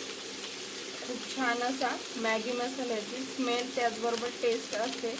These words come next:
आपल्या मॅगी मसाल्यामध्ये हळद वगैरे सर्व मसाले असतात, त्यामुळे मी या ठिकाणी दुसरा कोणताही मसाला किंवा हळद पावडर पण वापरलेली नाही आहे. आता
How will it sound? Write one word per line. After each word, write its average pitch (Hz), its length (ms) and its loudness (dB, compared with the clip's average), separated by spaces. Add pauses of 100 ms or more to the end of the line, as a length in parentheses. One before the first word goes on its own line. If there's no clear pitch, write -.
(580)
आपल्या 262 280 2
मॅगी 269 320 6
मसाल्यामध्ये 269 800 2 (580)
हळद 254 300 6
वगैरे 262 420 4
सर्व 269 340 2
मसाले 262 440 4
असतात, 262 380 2
त्यामुळे 247 360 0
मी 247 220 -2
या 240 80 0
ठिकाणी 247 380 0 (1200)
दुसरा 262 360 6
कोणताही 269 500 6
मसाला 269 560 6 (260)
किंवा 262 200 8
हळद 254 340 4
पावडर 226 320 8 (140)
पण 262 120 4 (880)
वापरलेली 226 720 4
नाही 233 300 2
आहे. 254 100 2 (1600)
आता 233 240 2